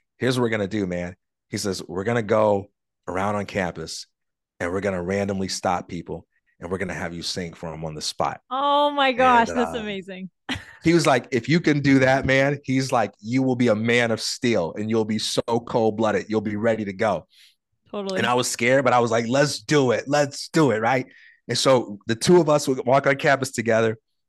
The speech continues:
Speaker 1: and we just randomly stop people and be like, "Hey, can I sing for you? Can I sing for you?" And some people would be like, "What? This, this weirdo? Okay, sure." Everybody said, "Yeah." Some people would be like, "Okay, this is weird." Some people would be like, "Oh, this is really cute. Oh, this is really cool." And so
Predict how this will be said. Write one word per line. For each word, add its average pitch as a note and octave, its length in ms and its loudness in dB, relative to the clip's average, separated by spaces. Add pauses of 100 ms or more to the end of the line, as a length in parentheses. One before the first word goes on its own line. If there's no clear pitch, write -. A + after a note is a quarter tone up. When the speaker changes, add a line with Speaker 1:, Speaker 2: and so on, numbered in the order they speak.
(260)
Speaker 1:
and A2 100 -2
we B2 140 0
just A#2 240 -4
randomly C3+ 320 2
stop B2+ 320 0
people A#2+ 200 -4
and G#2+ 60 -4
be G#2+ 60 -2
like, G2 180 -4
"Hey, A2+ 160 0
can A2 140 -6
I F#2 60 -2
sing A#2 240 -6
for A2 160 -2
you? G#2+ 80 -2
Can G#2+ 120 -12
I G2 40 -8
sing A2+ 240 -10
for G#2+ 160 -6
you?" A2 180 -8 (420)
And A2 100 -4
some C#3 200 0
people C3+ 220 0
would G#2 80 0
be G2+ 100 0
like, F2+ 260 -2
"What? B2+ 320 0
This, - 280 -6 (180)
this G#2 260 -2
weirdo? A#2 520 0
Okay, A#2+ 380 0
sure." B2 380 2
Everybody F3+ 360 4
said, C#3+ 240 0
"Yeah." A2+ 320 4 (280)
Some D3 200 -2
people C#3 180 2
would A2+ 100 2
be A2+ 60 2
like, F#2+ 200 0
"Okay, G#2+ 380 -2
this C#3 200 -2
is B2 120 0
weird." G2+ 300 0
Some C#3 140 -2
people C3+ 140 -2
would A2 60 -6
be A2+ 60 0
like, G#2 160 0
"Oh, - 180 2
this B3+ 160 0
is G#3+ 100 -6
really G3+ 180 4
cute. A#3 200 2
Oh, A#3 120 4
this G#3+ 100 0
is F#3 80 -4
really G3+ 160 6
cool." G3+ 340 2 (720)
And D#3+ 180 2
so C#3 440 2